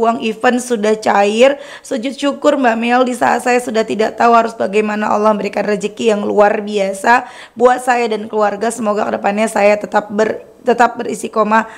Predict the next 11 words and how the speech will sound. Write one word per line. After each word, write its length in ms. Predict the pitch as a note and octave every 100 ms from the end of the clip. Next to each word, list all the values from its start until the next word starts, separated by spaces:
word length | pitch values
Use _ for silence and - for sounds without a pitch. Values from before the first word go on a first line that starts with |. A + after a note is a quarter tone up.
| - -
bersolawat." 1300 | G3+ B3+ B3 - B3 A3+ A3 G#3 G#3 G#3 G#3+ G#3 G#3
Masya 320 | G#3 G3 G#3
Allah 180 | G#3 G#3 G#3
ya, 80 | G#3
teman-teman, 400 | G#3+ G#3 G#3+ G#3+
itu 160 | A3
tadi 320 | G#3+ G#3 A3+
testimoni 880 | - G#3+ G#3+ G#3 G3 G3+ A3 C#4+ E4+ - - -
dari 640 | G3 G#3+ G3+ G3 A#3 A#3 A#3
Mbak 280 | G#3 G3 -
Dini 560 | G#3 G3 G3 G#3 A3+